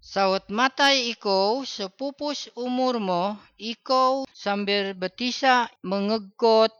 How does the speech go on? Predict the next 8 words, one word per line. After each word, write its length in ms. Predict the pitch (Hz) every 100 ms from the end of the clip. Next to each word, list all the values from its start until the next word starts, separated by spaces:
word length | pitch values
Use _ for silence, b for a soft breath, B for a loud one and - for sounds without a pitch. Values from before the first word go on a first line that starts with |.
| _ _
sa 400 | - - 262 262
ikaw 480 | 202 220 - 220 208
kelap 400 | - 202 202 196 _ _
lengkuman. 800 | 175 170 - 196 185 170 143 127 131 _ _ _ _ _ _
Ngod 240 | 147 165 139 -
ka 320 | 208 220 226
beya 480 | 208 202 214 262 240
mo, 480 | 233 226 233 233